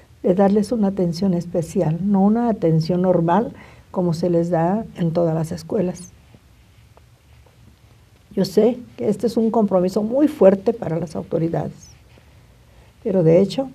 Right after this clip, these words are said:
nadie se ha dignado voltear a ver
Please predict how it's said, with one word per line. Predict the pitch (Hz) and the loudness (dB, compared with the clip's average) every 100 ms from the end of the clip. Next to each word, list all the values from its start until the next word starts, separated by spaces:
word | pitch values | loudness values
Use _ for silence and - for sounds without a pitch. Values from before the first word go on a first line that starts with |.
| - - - - | -16 -20 -10 2
nadie | 190 196 208 220 262 277 262 - | 6 8 6 4 2 0 -4 -16
se | - | 2
ha | 180 | 6
dignado | 180 190 180 180 196 208 | 8 6 6 6 6 6
voltear | 190 160 175 170 | 4 4 4 4
a | |
ver | 175 190 247 | 6 4 2